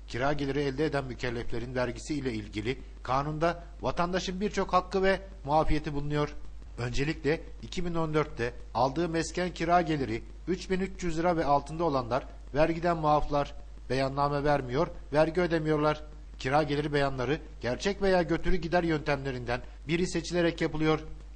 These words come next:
Götürü gider yönteminde önce üç bin üç yüz liralık istisna düşülüyor. Ardından bir lira masraf olmasa bile yüzde yirmi beşlik tutar indiriliyor. Kalan tutar üzerinden vergi hesaplanıyor. Gerçek gider yönteminde de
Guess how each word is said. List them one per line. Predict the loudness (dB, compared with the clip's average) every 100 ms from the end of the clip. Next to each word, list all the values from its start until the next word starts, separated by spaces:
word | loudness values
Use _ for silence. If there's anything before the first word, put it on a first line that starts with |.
| -4
Götürü | -2 0 0
gider | 2 2 2
yönteminde | 0 -2 -4 -4 -4 -4 -6 -12 -2
önce | 0 2 0 0 -8 -6
üç | -6 0
bin | 2
üç | 2 -2
yüz | -2
liralık | 2 2 2
istisna | -4 -6 -6 0 2 2
düşülüyor. | -2 2 2 2 -6 -12 -12 0
Ardından | 0 0 0 0 0 -6 -4
bir | 2 4
lira | 4 2
masraf | 2 0 0 0
olmasa | 0 0 0 -2 -2
bile | -2 -4 -6 -12
yüzde | -6 0 2
yirmi | 2 0 0
beşlik | 0 0 -4 -6 -14 2
tutar | 4 4
indiriliyor. | 2 -2 -2 2 2 2 0 -6 -10 -14 -16 -6
Kalan | 0 2 2
tutar | 2 0 -2 -8
üzerinden | -6 -4 -2 -4 -4 -6 -10 4
vergi | 4 6 2
hesaplanıyor. | 2 2 0 -2 0 0 -2 -8 -12 -12 -12 -4
Gerçek | -4 -2 -4
gider | 0 0 2
yönteminde | -2 -2 -4 0 0 2
de | -2